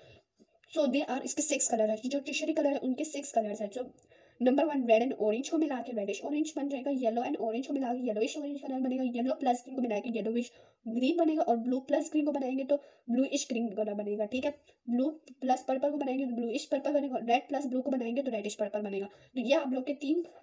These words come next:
पार्ट्स हैं, प्राइमरी कलर है, सेकेंडरी कलर है और टर्शियरी कलर है। तो अब हम इन तीनों का प्रैक्टिकल भी करके आप लोग को पेंट्स के through समझाएंगे। ठीक है,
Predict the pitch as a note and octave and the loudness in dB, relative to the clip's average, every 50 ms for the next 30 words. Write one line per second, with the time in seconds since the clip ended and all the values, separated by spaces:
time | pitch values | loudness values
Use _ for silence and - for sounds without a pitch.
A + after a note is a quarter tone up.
0 | _ - C4 A#3+ B3 C#4+ - - C4 C4+ - - B3 A3 A#3+ B3+ B3+ D#4+ F#4 D4 | _ -2 0 2 2 2 2 -2 -4 -6 -4 -4 -4 0 0 0 0 0 0 2
1 | D4 D#4+ E4 E4+ E4+ - - C4 B3+ B3+ B3 A#3+ B3+ C#4+ C4+ D4 E4 - A#3 B3 | 4 4 4 4 2 -6 -8 -4 -2 0 0 0 -2 -2 0 0 0 0 0 0
2 | - B3 A#3 - B3 A3+ A3 - G#3+ G#3 G#3 G#3 G#3 G#3 G#3 - B3 B3+ C4+ B3 | -2 -2 -2 -2 -4 -6 -2 -2 2 2 4 2 4 2 0 -2 -2 -2 0 0
3 | C4+ C#4+ C4+ D4 C4 B3+ - D4+ D#4 B3 A#3 A#3 - A#3+ - B3+ B3+ A3+ A#3 - | 0 2 2 2 0 2 0 0 0 0 0 0 0 0 2 2 2 2 0 0
4 | G#3+ G3+ G3+ A3+ E4 - - - - - A3+ A3+ A#3 A3+ A3+ D#4+ D#4+ - C4+ B3 | 0 0 4 2 0 0 0 -14 -4 -4 -2 0 0 0 0 0 0 2 0 0
5 | B3+ - - - C4 B3 B3+ D4 - - B3 G#3+ G3+ A3 G3 G3 F#3+ G#3 - D#4 | 0 -2 -4 -6 -4 -2 -2 -2 -2 -2 -4 -4 -4 -4 -4 -6 -6 -2 2 2
6 | F#4 | 2